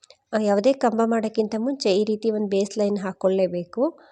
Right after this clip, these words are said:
ಸೂಜಿ ಮೇಲೆ ಥ್ರೆಡ್ಡನ್ನು ಸುತ್ಕೊಂಡು ನಾಲ್ಕು ಚೈನ್ ಗ್ಯಾಪಲ್ಲಿ ಹೋಗಿ ಥ್ರೆಡ್ನ ತಂದು ಡಬಲ್ ಕ್ರೋಶೆ ಕಂಬನ ಮಾಡ್ತಾ ಇದ್ದೀನಿ. ಒಂದು ಡಬಲ್ ಕ್ರೋಶೆ ಕಂಬ ಆಯ್ತು. ನಂತರ ಎರಡನೇ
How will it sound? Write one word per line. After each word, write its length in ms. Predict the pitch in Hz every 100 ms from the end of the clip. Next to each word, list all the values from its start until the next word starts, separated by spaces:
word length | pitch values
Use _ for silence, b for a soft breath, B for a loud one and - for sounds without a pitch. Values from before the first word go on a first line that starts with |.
| b b b b
ಸೂಜಿ 360 | - 240 254
ಮೇಲೆ 240 | 302 277 254
ಥ್ರೆಡ್ಡನ್ನು 440 | 240 196 208 226
ಸುತ್ಕೊಂಡು 520 | 226 220 - 208 208
ನಾಲ್ಕು 320 | 208 202 226
ಚೈನ್ 240 | - 233 214
ಗ್ಯಾಪಲ್ಲಿ 500 | 202 190 190 233 233
ಹೋಗಿ 380 | 208 202 208 208
ಥ್ರೆಡ್ನ 340 | 208 190 196 202
ತಂದು 420 | 202 185 185 277
ಡಬಲ್ 360 | 254 196 202
ಕ್ರೋಶೆ 300 | 220 208 196
ಕಂಬನ 340 | 214 190 185 185
ಮಾಡ್ತಾ 340 | 254 262 202 190
ಇದ್ದೀನಿ. 280 | 175 185 -
ಒಂದು 380 | 185 226 247 277
ಡಬಲ್ 300 | 214 202 202
ಕ್ರೋಶೆ 320 | 202 190 196
ಕಂಬ 280 | - 185 180
ಆಯ್ತು. 460 | 190 185 - 294 - B B B B B
ನಂತರ 380 | 220 220 214 208
ಎರಡನೇ 760 | 202 196 196 220 226 233 220